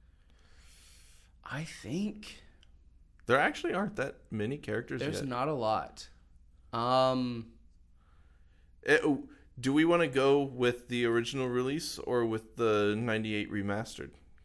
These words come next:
Speaker 2: 'Cause then that would
Speaker 1: That
Speaker 2: add
Speaker 1: adds
Speaker 2: in
Speaker 1: Jabba.
Speaker 2: that adds in Jabba.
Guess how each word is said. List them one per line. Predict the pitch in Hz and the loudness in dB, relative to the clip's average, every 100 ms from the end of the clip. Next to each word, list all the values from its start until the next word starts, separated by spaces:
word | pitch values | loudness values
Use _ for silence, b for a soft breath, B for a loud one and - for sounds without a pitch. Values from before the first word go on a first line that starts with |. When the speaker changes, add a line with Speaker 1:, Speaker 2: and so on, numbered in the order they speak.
| - | -10
Speaker 2:
'Cause | 110 | -4
then | 120 | 2
that | 131 104 | 4 4
would | 123 | 4
Speaker 1:
That | 113 | 4
Speaker 2:
add | 113 110 117 | 6 4 4
Speaker 1:
adds | 98 | 2
Speaker 2:
in | 113 | 2
Speaker 1:
Jabba. | 87 110 107 110 - - | 2 0 -4 -4 -10 0
Speaker 2:
that | 117 | 2
adds | 98 117 120 | 4 2 2
in | 117 117 | -4 0
Jabba. | 98 98 98 | 0 2 0